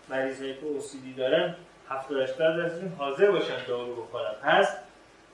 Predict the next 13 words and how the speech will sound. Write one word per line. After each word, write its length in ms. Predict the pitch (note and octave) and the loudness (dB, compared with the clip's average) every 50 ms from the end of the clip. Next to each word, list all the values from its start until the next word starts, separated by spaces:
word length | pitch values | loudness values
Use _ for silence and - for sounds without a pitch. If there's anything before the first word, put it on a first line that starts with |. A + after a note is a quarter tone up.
| - - - - - - | -20 -20 -20 -20 -18 -10
این 140 | D3 D3 D#3+ | -8 -6 -4
می‌شه 200 | E3 D#3+ E3+ F#3 | -4 -2 -2 -2
پنجاه 640 | F#3 F3+ - - C#3+ C#3 C#3+ C#3+ D#3 F3 F3+ F3+ | -2 -4 -6 -8 -8 -6 -4 -2 -2 -2 -2 -2
تا 80 | D#3 C3+ | -2 -2
هفتاد 440 | C3+ C3+ - - - F#3+ G3+ G3 F3 | -2 -2 -2 2 6 8 8 8 8
درصد، 380 | D3 C#3+ F3 F3 - D#3+ D#3+ | 4 4 2 2 2 2 2
هفتاد 440 | C#3 - - B2+ C3 - C#3 C3+ C3+ | 2 2 0 -2 -4 -2 -2 -2 -2
هشتاد 320 | C3 C3 - C#3+ C3+ C3 | -2 -2 -2 -2 -2 -2
درصد، 540 | C3+ B2+ B2+ B2+ B2+ - E3 F3 G3+ - - - - - - - - | 0 0 0 -2 -2 0 2 4 4 4 2 -2 -8 -14 -18 -12 -8
اون 100 | E3+ E3+ | -6 -4
می‌شه 180 | F3+ F3+ G#3 | -2 0 0
هشتاد 560 | - D#3+ D#3 D3+ D3 - - - F3+ G#3+ A#3 A#3+ | 0 2 0 0 0 0 0 4 8 8 8 10
درصد، 460 | A3+ G3+ G3 F#3+ - G3 G3+ F#3+ | 8 8 8 6 4 2 0 2